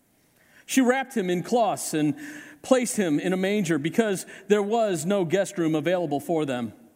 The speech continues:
And there were shepherds living out in the fields nearby,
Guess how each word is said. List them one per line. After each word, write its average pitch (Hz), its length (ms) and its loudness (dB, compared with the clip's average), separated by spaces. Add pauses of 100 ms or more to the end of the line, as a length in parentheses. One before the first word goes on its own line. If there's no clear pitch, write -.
(1080)
And 151 80 0
there 175 120 2
were 156 80 -2
shepherds 170 440 -2
living 170 280 0
out 160 320 -4 (180)
in 165 80 0
the 165 80 2
fields 170 560 -2
nearby, 160 600 0